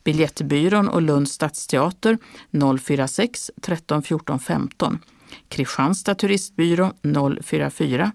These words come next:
tretton femtiotre, trettiofem. Hässleholms turism och kulturhusets biljettkassa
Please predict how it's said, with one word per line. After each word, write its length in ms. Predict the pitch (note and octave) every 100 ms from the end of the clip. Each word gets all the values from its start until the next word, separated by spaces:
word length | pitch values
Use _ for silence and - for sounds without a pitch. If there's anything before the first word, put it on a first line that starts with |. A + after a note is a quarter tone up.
| _ -
tretton 560 | F#3 E3+ - F3+ G3+
femtiotre, 760 | - G3 F#3 F#3+ F3+ D3+ C3+ - -
trettiofem. 720 | - - - - G3 - E3+ - - - - - -
Hässleholms 720 | G3 G3+ A3 G3 D#3+ D#3+ D#3+
turism 560 | - E3+ C3+ G#3 - -
och 100 | E3
kulturhusets 920 | E3+ D#3+ F3 C#3+ - D#3 - C#3 -
biljettkassa 840 | - D3+ C#3+ - - C#3 E3 F#3